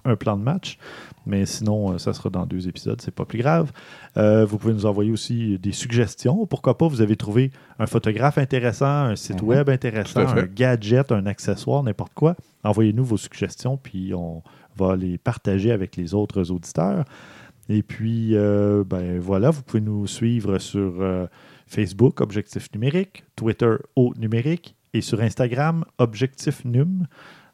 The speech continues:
Speaker 1: Donc, euh,
Speaker 2: Mais suivez-nous juste sur les médias sociaux, là, pas dans la vie, s'il vous plaît.
Speaker 1: Ouais, c'est ça.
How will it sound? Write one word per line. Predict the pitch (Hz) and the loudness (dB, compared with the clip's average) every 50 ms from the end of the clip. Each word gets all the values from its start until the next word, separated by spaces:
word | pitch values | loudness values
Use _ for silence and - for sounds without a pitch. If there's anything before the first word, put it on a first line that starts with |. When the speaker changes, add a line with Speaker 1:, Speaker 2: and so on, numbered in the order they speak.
| _ - | _ -8
Speaker 1:
Donc, | 95 95 87 - - - | -8 -8 -8 -8 -6 -4
euh, | 98 92 92 92 92 98 | -2 -2 -2 -2 -2 0
Speaker 2:
Mais | 101 | -2
suivez-nous | 92 90 90 104 95 101 101 104 104 | -2 -2 -2 -2 -2 0 0 0 0
juste | 101 107 107 - | 0 -2 -2 -2
sur | - | 0
les | 98 92 | 0 2
médias | 92 92 90 82 90 | 2 0 0 0 0
sociaux, | 85 - - 80 - - 85 78 | 0 0 -2 -4 -2 -2 -2 -2
là, | 73 73 | -2 -2
pas | - 82 85 | -2 -2 -2
dans | 90 85 78 | -2 -2 -4
la | 78 | -6
vie, | 76 78 | -8 -10
s'il | - - 139 139 | -14 -14 -14 -12
vous | 139 147 | -12 -12
plaît. | 123 - - 127 | -8 -4 2 6
Speaker 1:
Ouais, | 123 131 139 143 139 135 | 8 8 10 10 8 6
c'est | 113 113 101 | 4 2 -2
ça. | - - 113 | -2 -2 -2